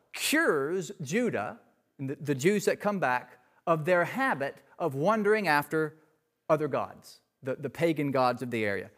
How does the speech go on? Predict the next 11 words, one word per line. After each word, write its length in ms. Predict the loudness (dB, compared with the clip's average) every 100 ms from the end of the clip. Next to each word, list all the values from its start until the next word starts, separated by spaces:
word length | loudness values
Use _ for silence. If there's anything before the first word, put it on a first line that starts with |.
| -6
No 240 | 4 6
longer, 760 | 6 4 4 2 -2 -2 -4 -8 _ _
no 220 | -2 0
longer 500 | 2 2 2 0 0
will 80 | 2
they 120 | 2
worship 440 | 4 2 0 -4 -6 -12 -16
the 100 | -16 -16 -18 -4
Baal 500 | -2 0 0 0 -2
and 140 | -4
the, 160 | -6